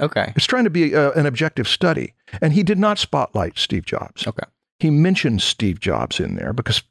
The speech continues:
Speaker 2: Steve Jobs was so connected with Pixar.
Speaker 1: The, <laughs> so the mention of Steve Jobs wasn't about Apple.
Speaker 2: Uh, th-, the important thing that he made the point of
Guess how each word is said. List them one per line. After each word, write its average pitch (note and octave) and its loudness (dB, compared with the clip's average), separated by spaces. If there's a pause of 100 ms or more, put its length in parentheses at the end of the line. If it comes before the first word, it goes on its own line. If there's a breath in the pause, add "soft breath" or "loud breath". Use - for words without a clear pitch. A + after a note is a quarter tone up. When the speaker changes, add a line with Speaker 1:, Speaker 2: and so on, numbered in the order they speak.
(100)
Speaker 2:
Steve C3+ 0
Jobs A#2 0
was - -2
so A#2 2
connected G#2 0
with - -4
Pixar. - -4 (160)
Speaker 1:
The, A#2 2
<laughs> - 0
so - 0
the B2 4
mention B2 2
of A2+ 0
Steve A#2 2
Jobs A2 2
wasn't G#2 0
about - -2
Apple. F#2+ -4 (400)
Speaker 2:
Uh, D3+ 2 (160)
th-, D#3 -4
the D#3 4
important F#3+ 2
thing B2 4
that G#2+ 2
he C3 4
made C#3 4
the C#3 -4
point A2 0
of B1+ -6